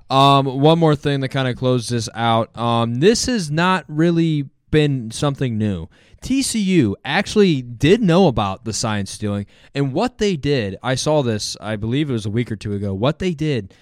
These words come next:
was they had dummy signals. So then what they did is they originally called the play, had, like, a dummy signal for an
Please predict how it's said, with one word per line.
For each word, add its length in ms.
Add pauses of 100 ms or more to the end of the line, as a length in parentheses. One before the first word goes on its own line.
(200)
was 260
they 140
had 240
dummy 260
signals. 540 (400)
So 180
then 160
what 180
they 120
did 180
is 140
they 80
originally 440
called 280
the 80
play, 420 (280)
had, 200
like, 140
a 80
dummy 340
signal 380
for 240
an 100